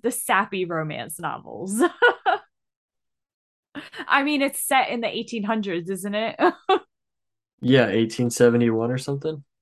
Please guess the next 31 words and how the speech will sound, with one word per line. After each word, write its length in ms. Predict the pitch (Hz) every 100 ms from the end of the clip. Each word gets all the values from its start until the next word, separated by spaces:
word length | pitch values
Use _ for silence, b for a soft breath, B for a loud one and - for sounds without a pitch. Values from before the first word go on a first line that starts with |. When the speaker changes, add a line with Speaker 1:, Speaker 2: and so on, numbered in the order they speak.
| _
Speaker 1:
Yeah, 280 | 220 233 208
'cause 240 | 185 240 196
he 140 | 226
says 380 | 202 - 208 196
that 180 | 202 185
it's, 320 | 185 - -
like, 220 | 196 190
perfectly 640 | - 196 196 202 196 196 190
normal 640 | 180 175 180 185 190 170 _
for 160 | 190 170
women 380 | 180 175 170
to 100 | 170 175
die 240 | 175 170
of 120 | 165
childbirth 600 | 160 160 160 160 175 190
back 220 | - 196 -
then. 300 | 190 214 220 - -
<laughs> 300 | 339 - -
Speaker 2:
Yeah. 320 | - - - _ _ -
Speaker 1:
Yeah, 340 | 202 156 - - _ _ _ _ _
'cause 180 | 214 185
we 100 | 202
didn't 240 | 190 160
have 220 | 196 185 165
the 60 |
medical 540 | 175 170 175 - 170 175
facilities 720 | 190 - 180 175 170 175 165
that 140 | 175
we 80 | 170
do 140 | 165 170
now. 300 | 170 170